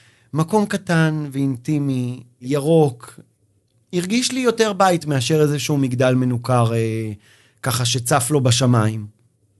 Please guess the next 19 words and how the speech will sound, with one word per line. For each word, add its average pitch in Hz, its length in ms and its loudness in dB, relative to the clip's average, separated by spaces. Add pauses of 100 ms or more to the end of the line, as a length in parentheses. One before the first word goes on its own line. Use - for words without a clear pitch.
(220)
ואחד 131 840 -2
הדברים 196 300 -4
שהנחו 143 420 -2
אותי 220 220 -2
בתוך 131 340 -4
התהליך 123 460 -4
הזה 120 180 -6
כבר 113 180 -6
של 110 180 -6
העיצוב, 190 540 -4 (560)
היה, 156 640 0 (180)
אה, 117 420 -4
קודם 180 240 0
כל 165 140 2
להכניס 147 500 0
את - 60 -18
כל 143 180 0
הטבע 123 380 -2
הביתה, 113 540 0